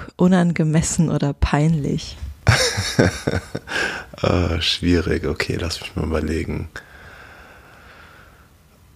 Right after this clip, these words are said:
Speaker 2: Kommt nicht so oft vor, okay. Aber wenn wir manchmal in einer Gruppe sind und du extrem schlechte Laune hast,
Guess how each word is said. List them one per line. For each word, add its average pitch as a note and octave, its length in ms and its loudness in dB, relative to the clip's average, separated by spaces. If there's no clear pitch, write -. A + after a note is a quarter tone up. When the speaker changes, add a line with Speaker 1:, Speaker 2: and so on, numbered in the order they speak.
Speaker 2:
Kommt A2 280 2
nicht B2 140 2
so A2 140 4
oft G2+ 200 2
vor, E2 340 2
okay. F2 360 -2
Aber G2+ 500 4
wenn F#2 220 2
wir F#2 140 2
manchmal F#2+ 360 2
in F2 100 2
einer F2 100 2
Gruppe F#2+ 360 2
sind F#2 260 4
und F2 280 -2
du F2+ 720 0
extrem - 500 -2
schlechte E2+ 320 2
Laune F2 340 4
hast, - 320 -2